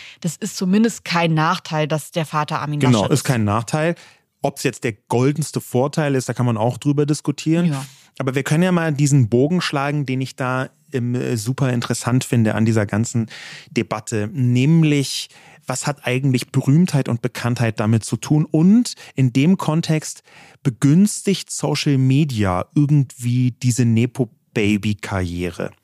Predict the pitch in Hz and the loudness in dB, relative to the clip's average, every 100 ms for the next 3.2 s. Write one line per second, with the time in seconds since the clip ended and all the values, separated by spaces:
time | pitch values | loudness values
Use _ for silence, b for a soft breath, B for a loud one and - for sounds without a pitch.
0 | - 208 180 185 - 143 - 151 127 127 | -8 -6 -4 -6 -4 -4 0 0 0 0
1 | 127 - 117 117 127 123 117 107 110 95 | -2 -2 -2 -2 -2 0 0 0 -2 0
2 | 113 151 160 170 - 180 190 175 180 202 | 0 -2 -2 -4 -2 -4 -2 -2 -2 0
3 | 190 214 | 0 -2